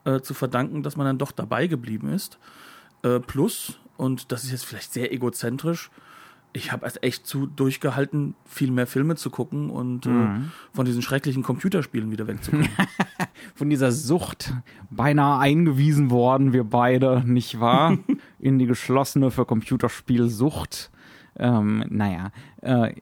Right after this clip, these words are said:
Speaker 2: aber du hast, du hast schon vollkommen recht. Also es ist eine, es ist eine enorme Bereicherung. Was haben wir denn gelernt auf dem Weg hierher? Vielleicht finden wir da einen Weg zu diesem Film und auch, warum wir diesen Film ausgesucht haben. Jetzt nicht explizit für,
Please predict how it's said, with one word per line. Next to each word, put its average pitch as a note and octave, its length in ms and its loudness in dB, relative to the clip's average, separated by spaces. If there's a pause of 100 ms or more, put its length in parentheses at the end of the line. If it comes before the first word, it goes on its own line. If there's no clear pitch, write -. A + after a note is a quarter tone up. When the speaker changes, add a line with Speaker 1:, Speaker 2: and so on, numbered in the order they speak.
(200)
Speaker 2:
aber C3+ 180 0
du C#3 100 2
hast, E3+ 180 0
du C#3 60 4
hast D3+ 120 2
schon F3+ 100 2
vollkommen D#3+ 380 2
recht. D3+ 260 0
Also G#2 180 -4
es G#2 80 -10
ist A#2+ 180 -4
eine, A2+ 280 2 (260)
es - 220 -6
ist A#2 100 -4
eine A#2+ 240 2
enorme A#2+ 540 2
Bereicherung. D3 760 -2 (300)
Was - 140 0
haben A3 60 6
wir B3 40 4
denn G3 140 4
gelernt A#2 600 2
auf G#2 140 -8
dem A2 180 2
Weg G#2 200 -2
hierher? G#2 340 -2
Vielleicht A2 240 -4
finden C#3 260 -2
wir A#2 80 0
da G#2+ 160 2
einen C#3 280 2
Weg C3+ 240 -4
zu - 100 -10
diesem A#2 320 -4
Film G#2+ 400 -2 (300)
und A#2 120 -2
auch, A#2 140 0
warum A#2+ 320 0
wir A#2+ 80 2
diesen B2 360 -2
Film C#3+ 340 0
ausgesucht A2 600 -2
haben. G2+ 140 -4
Jetzt G2+ 160 -6
nicht B2 160 -2
explizit A#2 560 -4
für, G#2+ 460 0